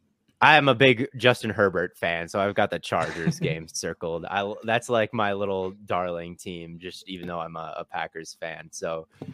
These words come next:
Speaker 2: They are fun
Speaker 1: plus
Speaker 2: to
Speaker 1: the
Speaker 2: root on.
Speaker 1: Charger-, they are
Speaker 2: I don't
Speaker 1: fun to
Speaker 2: know
Speaker 1: root
Speaker 2: why. I don't
Speaker 1: for,
Speaker 2: know
Speaker 1: I
Speaker 2: why,
Speaker 1: think.
Speaker 2: but they're fun to root. Just, like,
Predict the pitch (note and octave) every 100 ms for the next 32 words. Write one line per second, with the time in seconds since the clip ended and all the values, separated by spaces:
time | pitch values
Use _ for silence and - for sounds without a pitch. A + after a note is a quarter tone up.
0 | - _ C3+ G3+ E3+ E3+ A#2 A2+ A2 G#2
1 | F2+ C#3+ B2+ C3+ - _ _ _ _ _
2 | - C3+ E3+ G#3 - E3+ E3+ B2+ C3+ C3+
3 | F#3 G#3+ F#3+ D#3 F3 C#3+ C3+ C#3+ F#3 F#3
4 | C#3 D3+ A2+ G2 B2+ C3+ C3+ A#2+